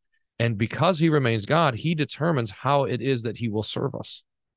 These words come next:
And he will tell us how he is to be served, how we are to worship him.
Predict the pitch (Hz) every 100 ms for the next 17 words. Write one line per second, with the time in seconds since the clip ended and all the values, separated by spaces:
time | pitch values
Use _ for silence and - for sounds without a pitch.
0 | _ _ _ _ _ _ _ _ _ _
1 | _ - 117 113 117 110 - - 175 160
2 | 131 113 98 101 - 127 143 113 107 98
3 | - - - - - - _ - 123 127
4 | 117 104 101 104 113 - - -